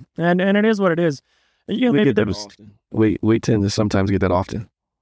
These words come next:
Speaker 1: Yeah, for sure. How often would you say that you see people wanting to hide things in a scope or not wanting to put things in scope?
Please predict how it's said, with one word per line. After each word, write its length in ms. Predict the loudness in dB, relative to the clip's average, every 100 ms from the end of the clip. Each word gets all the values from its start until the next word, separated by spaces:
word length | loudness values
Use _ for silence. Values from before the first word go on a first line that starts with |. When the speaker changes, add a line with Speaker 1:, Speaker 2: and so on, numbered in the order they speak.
| _ -2
Speaker 1:
Yeah, 160 | 0
for 140 | 0 -4
sure. 140 | -2
How 140 | 0 0
often 280 | 0 0
would 120 | 0 0
you 80 |
say 280 | 0 2 2
that 80 | 2
you 140 | 0
see 240 | -2 0 0
people 720 | 0 0 2 2 2 -2 -6 _ -4
wanting 240 | -2 0
to 80 | -2
hide 400 | -2 0 0 -2
things 260 | 0 0 2
in 100 | 0
a 60 |
scope 380 | -2 -2 -2 0
or 80 | 0
not 240 | 0 0
wanting 180 | 0 0
to 80 | -2
put 180 | -2 0
things 220 | 0 2
in 100 | -2
scope? 320 | -2 -6